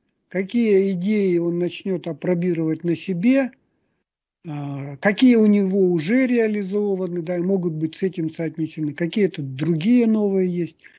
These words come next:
Это, конечно, очень интересный вопрос. Я понимаю, что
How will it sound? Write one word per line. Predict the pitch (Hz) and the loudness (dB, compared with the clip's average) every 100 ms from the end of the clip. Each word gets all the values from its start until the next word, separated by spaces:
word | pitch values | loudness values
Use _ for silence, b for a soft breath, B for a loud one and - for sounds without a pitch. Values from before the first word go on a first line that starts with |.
| b b b | b b b
Это, | 240 277 269 220 196 | 0 2 2 2 2
конечно, | 214 233 - 233 | -2 -4 -2 -2
очень | 208 202 | 0 -2
интересный | 190 208 190 180 190 | -4 -2 -2 -2 -4
вопрос. | 175 202 208 320 320 | -2 -2 0 0 0
Я | 202 | -2
понимаю, | 180 190 190 190 170 | -4 -2 -2 -2 -2
что | - - 160 | -6 -8 -8